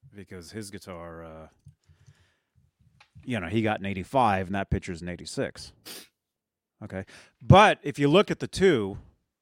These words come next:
actually, I can do this. They're very, very similar.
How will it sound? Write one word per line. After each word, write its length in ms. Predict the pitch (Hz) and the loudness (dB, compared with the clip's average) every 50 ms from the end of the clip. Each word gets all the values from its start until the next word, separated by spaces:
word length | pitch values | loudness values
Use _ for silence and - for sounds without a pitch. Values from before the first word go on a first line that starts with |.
| _ _ | _ _
actually, 240 | - 113 110 - 95 | -18 -16 -16 -16 -18
I 40 | 92 | -20
can 120 | - 82 80 | -20 -20 -20
do 100 | 82 85 | -20 -20
this. 260 | 85 80 78 - _ _ _ _ _ _ _ _ _ _ _ _ _ _ _ _ _ _ _ _ _ _ _ _ _ _ _ _ _ _ _ _ _ _ _ _ _ _ _ _ _ _ _ _ _ _ _ _ _ _ _ _ _ _ _ _ - | -20 -20 -20 -20 _ _ _ _ _ _ _ _ _ _ _ _ _ _ _ _ _ _ _ _ _ _ _ _ _ _ _ _ _ _ _ _ _ _ _ _ _ _ _ _ _ _ _ _ _ _ _ _ _ _ _ _ _ _ _ _ -8
They're 260 | 113 110 107 110 - _ _ _ _ _ _ - | -6 -4 -4 -6 -8 _ _ _ _ _ _ -16
very, 580 | 117 107 131 135 143 151 147 143 139 131 113 98 - _ _ _ _ _ _ _ _ _ - | -6 -2 2 2 4 4 2 2 0 -2 -4 -8 -12 _ _ _ _ _ _ _ _ _ -20
very 520 | 107 92 95 135 139 160 151 117 101 92 | -18 0 4 6 6 8 6 6 2 0
similar. 560 | 87 - 139 131 113 92 80 67 60 60 - | -4 -4 -2 -2 -2 -4 -6 -10 -14 -18 -20